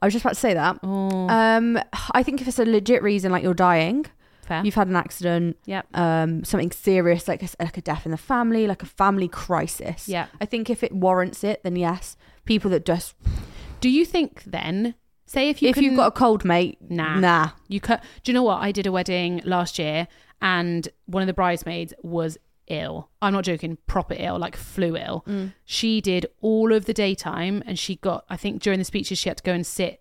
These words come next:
Speaker 2: kinda separately, but so she could still, and she, like, kudos to her. She powered through and then she had to leave. She wanted to get to the first dance and then she just went over. She was so upset as well. And she was, like, like, hysterical. And I was like,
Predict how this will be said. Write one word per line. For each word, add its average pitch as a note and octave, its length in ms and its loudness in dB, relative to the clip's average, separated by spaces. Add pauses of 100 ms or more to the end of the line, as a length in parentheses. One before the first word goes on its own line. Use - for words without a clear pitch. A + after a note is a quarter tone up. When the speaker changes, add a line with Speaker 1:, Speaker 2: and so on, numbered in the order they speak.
(140)
Speaker 2:
kinda G3+ 300 0
separately, F#3+ 380 -4
but G3+ 120 -10
so F3+ 120 -6
she - 100 -6
could - 140 -12
still, F3+ 240 -2
and F#3 160 -4
she, A#3 500 0 (480)
like, G3 240 -4 (140)
kudos B3+ 480 4
to G#3 220 2
her. E3 180 -2
She G3+ 180 -2
powered F#3+ 420 0
through F#3 220 -4
and F3+ 100 0
then F3 80 -2
she G3 140 -4
had F#3+ 200 -2
to F#3+ 80 -6
leave. F3+ 200 -2
She G3 120 -4
wanted F3+ 160 -2
to - 60 -10
get F#3 120 -8
to - 60 -16
the F3+ 60 -12
first F3 220 -4
dance D#3 180 -4
and E3 80 -8
then D#3 120 -4
she - 100 -8
just - 160 -8
went D#3+ 120 -6
over. D#3+ 120 -6
She G#3+ 160 -4
was G3+ 100 -2
so A#3 200 4
upset - 320 -2
as - 80 -8
well. D3+ 360 -4 (300)
And G3 100 -4
she G#3 140 0
was, F3 220 -2
like, E3+ 500 -2 (640)
like, G3+ 180 0
hysterical. G3+ 560 0
And G#3 100 0
I A3+ 40 2
was A3+ 80 0
like, F#3+ 140 -2